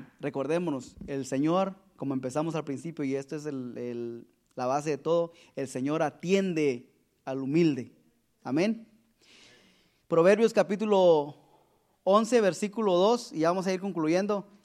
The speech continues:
Versículo dos de ver-, capítulo once dice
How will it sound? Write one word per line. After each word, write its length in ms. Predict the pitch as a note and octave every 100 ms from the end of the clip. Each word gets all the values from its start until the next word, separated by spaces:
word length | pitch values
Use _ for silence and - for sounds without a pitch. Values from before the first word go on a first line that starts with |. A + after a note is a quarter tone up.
| _
Versículo 760 | - C#3 F#3+ F3+ G3 F3 D#3 C#3+
dos 240 | C#3 E3+
de 60 | F3
ver-, 160 | D#3+ D3+
capítulo 440 | C#3 D#3+ F3+ F3+
once 260 | G3 G3+ E3
dice 640 | F#3 F#3 G3 D#3 B2+ -